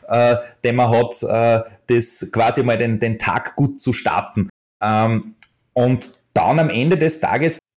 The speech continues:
was mich extrem motiviert, ist einfach das, dass ich, wie soll ich sagen, ähm, ähm, einfach dies, meine, meine Arbeitsweise sozusagen, dass ich Projekte oder Kunden einfach gerne begleite, ähm, um ihre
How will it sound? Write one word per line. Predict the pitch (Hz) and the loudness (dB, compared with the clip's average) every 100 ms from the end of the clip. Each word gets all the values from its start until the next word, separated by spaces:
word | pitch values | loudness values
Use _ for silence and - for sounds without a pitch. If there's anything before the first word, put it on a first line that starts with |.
| - | -4
was | 113 131 | -2 0
mich | 143 131 127 - - | 0 0 -2 -6 -8
extrem | 117 - - 113 117 151 | -8 -8 -6 -4 0 2
motiviert, | 139 139 156 113 131 185 | 2 0 -2 2 2 2
ist | 156 | 2
einfach | 123 120 139 | 0 -2 -2
das, | 120 135 | -2 -2
dass | - 139 | -2 -4
ich, | 143 139 139 - _ _ - | 0 0 -2 -10 _ _ -4
wie | 117 | -2
soll | 139 160 | 0 0
ich | |
sagen, | - 143 - - - - - | 0 0 -2 -8 -20 -10 -2
ähm, | 123 127 127 110 - _ _ | 2 2 0 -4 -16 _ _
ähm, | 113 120 120 | -2 -2 -2
einfach | 123 127 143 - | -4 -2 -4 -2
dies, | 143 139 - | -2 -2 -2
meine, | 117 123 123 117 | -2 0 -2 -2
meine | 117 123 - | -2 -2 0
Arbeitsweise | 107 175 170 135 117 143 160 156 - | 0 0 -2 -2 -2 0 -2 -4 -8
sozusagen, | 117 135 139 143 139 | -10 -6 -2 -2 0
dass | 135 135 | -2 -2
ich | - 139 139 - _ _ _ _ | -2 0 0 -4 _ _ _ _
Projekte | - 131 117 110 - - 170 160 156 | -2 0 0 -2 -4 -6 0 2 2
oder | 123 139 | 0 -2
Kunden | - 139 160 - - 165 160 | -2 0 0 -2 -4 -2 -2
einfach | 113 131 147 147 - _ _ _ | -4 -4 -2 -4 -6 _ _ _
gerne | 110 117 160 | 0 2 0
begleite, | 160 143 139 107 92 147 - - 185 185 180 - | -2 -4 -2 -2 0 -2 -6 -2 0 2 0 -2
ähm, | 135 139 139 143 131 _ | -2 0 0 -2 -8 _
um | 135 139 143 143 | -2 0 0 -2
ihre | 113 120 139 135 135 | -2 -2 0 2 0